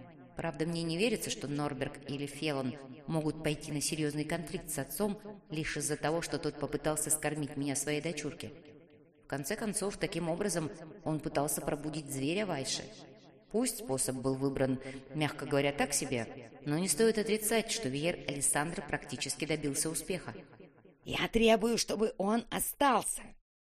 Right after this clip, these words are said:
продолжил бесноваться Александр. «Он полноправный член стаи и имеет право видеть».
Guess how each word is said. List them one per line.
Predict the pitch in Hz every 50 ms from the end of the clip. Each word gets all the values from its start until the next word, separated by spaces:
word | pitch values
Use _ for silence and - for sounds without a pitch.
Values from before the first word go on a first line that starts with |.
| _ _ -
продолжил | 139 147 151 170 165 160 156 151 156
бесноваться | 151 147 147 - 175 170 170 156 - - 156
Александр. | 151 160 170 - - 156 139 131 127 - - _ _ _ _ _ _ _ _ _ _ _ _ _ _ -
«Он | - 180 190 220 240 214
полноправный | - 160 147 151 151 160 - - 190 185 214 226 214 208 254 247
член | - - 185 202 208 208
стаи | - - - - 185 185 190 202 233 214
и | - 185 185 190 202
имеет | 202 214 226 226 226 226
право | - 220 226 233 233 233 226
видеть». | 240 302 302 294 151 170 196 165 - - - -